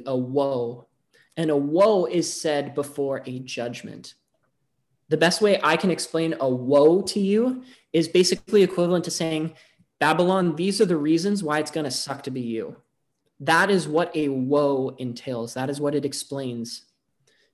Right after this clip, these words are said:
Basically, what he says is, "Babylon, you have now guaranteed my wrath upon you. Even though I am using you to execute my punishment against Israel, you're not doing it for the same reasons.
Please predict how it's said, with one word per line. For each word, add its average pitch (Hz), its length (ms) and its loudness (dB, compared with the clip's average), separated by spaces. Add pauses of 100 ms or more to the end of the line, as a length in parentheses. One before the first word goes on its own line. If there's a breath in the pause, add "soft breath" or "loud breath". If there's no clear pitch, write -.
Basically, 185 420 4
what 175 160 2
he 185 100 -2
says 156 300 0
is, 147 300 0 (280 loud breath)
"Babylon, 160 640 0
you 196 320 -2
have 147 280 -4
now 160 220 0
guaranteed 160 840 -2
my 135 220 -4
wrath 135 340 -6
upon 123 400 -12
you. 120 180 -14 (920)
Even 202 260 4
though 202 140 8
I 170 160 2
am 165 180 2
using 175 560 -2
you 220 260 0 (200 loud breath)
to 170 280 2
execute 170 460 -2
my 143 260 0
punishment 180 800 -4 (200)
against 170 420 -2
Israel, 214 460 0 (140 loud breath)
you're 185 220 0
not 240 200 2
doing 165 220 0
it 135 80 -4
for 147 120 -4
the 139 80 -4
same 127 240 -8
reasons. - 520 -12